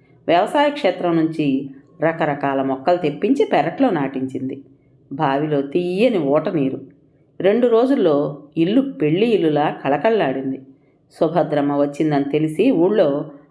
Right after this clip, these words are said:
ఆవిడ చిన్నప్పటి స్నేహితురాళ్ళు వచ్చారు. నలభై ఏళ్ల క్రితం వాళ్ళంతా ఆ ఊరి కొత్త కోడళ్ళు, ఇప్పుడు బామ్మలయ్యారు.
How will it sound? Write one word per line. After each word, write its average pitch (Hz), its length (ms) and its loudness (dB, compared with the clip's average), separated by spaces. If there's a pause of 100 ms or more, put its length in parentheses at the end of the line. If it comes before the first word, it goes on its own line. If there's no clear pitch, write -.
(100)
ఆవిడ 185 200 2
చిన్నప్పటి 254 540 0
స్నేహితురాళ్ళు 185 640 0
వచ్చారు. 135 400 -6 (560)
నలభై 147 380 0
ఏళ్ల 139 260 2
క్రితం 156 440 -2
వాళ్ళంతా 156 920 0 (380)
ఆ 147 160 2
ఊరి 254 300 2
కొత్త 143 300 -4
కోడళ్ళు, 135 500 -4 (280)
ఇప్పుడు 160 400 -2
బామ్మలయ్యారు. 135 880 -2